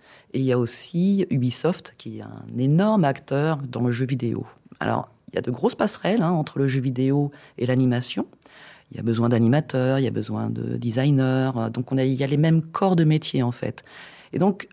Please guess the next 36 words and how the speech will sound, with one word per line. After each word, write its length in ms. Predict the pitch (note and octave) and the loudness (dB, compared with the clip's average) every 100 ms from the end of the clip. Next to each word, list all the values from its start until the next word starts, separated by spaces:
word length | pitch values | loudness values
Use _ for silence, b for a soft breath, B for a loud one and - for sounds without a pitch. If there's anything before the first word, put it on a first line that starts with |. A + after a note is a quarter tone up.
| - | -4
le 260 | C#3+ E3+ | 0 2
fait 480 | E3+ - A3+ A3+ - | 2 2 0 -2 -16
d'arriver 680 | C3+ C#3+ C#3 C#3+ D#3 D#3 D3+ D3 | -6 -2 0 2 2 2 0 -4
sur 240 | - D#3+ | -10 -8
place 360 | - F3+ F3+ - | -2 -2 -2 -4
et 60 | |
s'implanter 680 | C#3+ F3 F3 F3+ F3 F#3+ F#3+ | 0 0 2 0 2 2 2
dans 140 | D3 | 2
une 160 | C#3 C3+ | 2 2
région 420 | C#3 C3+ D3 D#3 | 2 2 2 0
qui 300 | D3 - C3+ | 0 -4 -2
déjà 340 | C3+ D3 G#3 G3+ | 0 0 2 0
est, 100 | - - _ _ b b b | -2 -12 _ _ b b b
a 100 | - | 0
un 100 | C3+ | 2
écosystème 760 | C#3 C#3 D3+ D3+ - E3+ A#3 - B B B B | 4 2 -2 -2 -4 0 2 2 B B B B
nous 220 | D#3 E3+ | 4 4
permet, 680 | E3 E3+ D#3+ D#3+ D#3+ D#3+ D#3 | 4 2 4 4 4 2 2
euh, 240 | C3+ B2+ C#3 | 0 0 -4
de 220 | C3 B2 | -4 -2
ne 80 | A#2+ | -2
pas 200 | B2 B2+ | 0 0
être 60 | |
dans 120 | A#2 | 0
une 180 | A#2+ A#2+ | 0 -2
consanguinité 1300 | - C3 B2 - - A#2+ A#2+ A#2+ A#2 A#2 - C3 A#2+ | -2 -4 -4 -4 -2 0 2 2 2 0 0 2 4
au 40 | |
bout 120 | G#2+ | 2
d'un 100 | A2 | 2
moment 280 | A2+ A2 F3 B B B B | 2 2 0 B B B B
et 80 | |
de 100 | C#3+ | 0
pouvoir 320 | E3+ - F3+ - | 0 0 0 0
faire 220 | F#3+ F3+ | 0 2
des 180 | D#3 C#3+ | 4 2
échanges 560 | C3+ - F#3+ A#3+ F#3 | 0 0 2 2 0